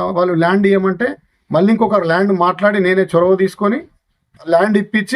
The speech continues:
అక్కడ ఐకేపీ సెంటర్ ఓపెన్ చేయడం జరిగింది. ఈ పంట వచ్చేసరికి, ఈ యాసంగి పంట వండేసరికి శాశ్వత ఐకేపీ సెంటర్ కూడా నేను రెడీ చేస్తానని కూడా ప్రామిస్ చేస్తున్నాను. కన్నా కూడా నా ఊరి స్కూల్లో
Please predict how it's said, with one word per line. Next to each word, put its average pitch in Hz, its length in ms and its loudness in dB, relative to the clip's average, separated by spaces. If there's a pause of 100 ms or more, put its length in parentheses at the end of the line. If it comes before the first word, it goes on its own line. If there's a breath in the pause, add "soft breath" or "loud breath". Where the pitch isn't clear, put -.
అక్కడ 202 260 0
ఐకేపీ 190 300 -4
సెంటర్ 190 240 0
ఓపెన్ 185 220 -2
చేయడం 175 300 -2
జరిగింది. 147 320 -6 (520)
ఈ 185 80 0 (160)
పంట 190 180 0 (140)
వచ్చేసరికి, 190 520 0
ఈ 170 100 2
యాసంగి 190 380 2
పంట 185 140 0 (100)
వండేసరికి 180 560 0 (440)
శాశ్వత 185 440 -2 (120)
ఐకేపీ 190 360 -4
సెంటర్ 190 360 -2
కూడా 208 140 0 (500)
నేను 190 180 2 (1600)
రెడీ 202 220 2
చేస్తానని 190 440 0
కూడా 214 180 0
ప్రామిస్ 180 320 -2
చేస్తున్నాను. 120 440 -6 (1500)
కన్నా 196 260 4 (160)
కూడా 185 180 0 (840)
నా 190 80 4 (160)
ఊరి 208 220 0
స్కూల్లో 196 480 0